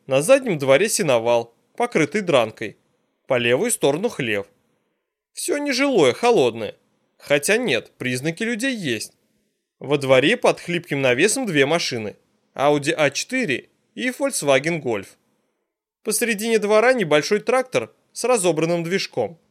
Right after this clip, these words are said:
Автомобильный прицеп, нагруженный дровами.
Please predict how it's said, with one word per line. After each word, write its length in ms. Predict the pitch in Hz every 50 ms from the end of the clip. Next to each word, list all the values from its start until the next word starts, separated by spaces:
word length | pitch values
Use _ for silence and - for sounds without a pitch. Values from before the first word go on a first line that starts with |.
| _ _ _ _ _ _
Автомобильный 680 | - 107 110 - - 127 131 123 120 120 143 143 139 127
прицеп, 560 | 117 - 120 117 - - - 135 151 170 - 202
нагруженный 520 | 196 196 180 196 220 214 185 196 214 214
дровами. 600 | 202 220 226 220 170 135 117 113 110 104 -